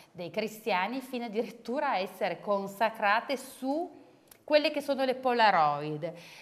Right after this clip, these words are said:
del momento, quelle che sono le Polaroid d'inizio del seicento dopo Cristo. Questa è un, la sec-, la prima moneta in ordine temporale che va a collocarsi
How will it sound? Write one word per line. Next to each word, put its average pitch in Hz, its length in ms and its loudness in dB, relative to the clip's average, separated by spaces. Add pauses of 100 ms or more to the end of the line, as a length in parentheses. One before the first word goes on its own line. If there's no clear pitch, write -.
del 175 320 0
momento, 160 580 -2
quelle 226 180 4
che 233 120 -2
sono 247 200 0
le 240 120 0
Polaroid 240 840 4
d'inizio 208 400 -8
del 196 160 -6
seicento 180 880 -4
dopo 160 380 -8
Cristo. 156 600 -10 (360)
Questa 311 560 2
è 214 140 2
un, 220 180 -2
la 214 100 6
sec-, - 420 -6
la 220 120 4
prima 311 340 2
moneta 180 360 0
in 170 140 0
ordine 170 440 2
temporale 165 720 2
che 180 180 -2
va 180 280 6 (880)
a 202 160 -2
collocarsi 190 920 4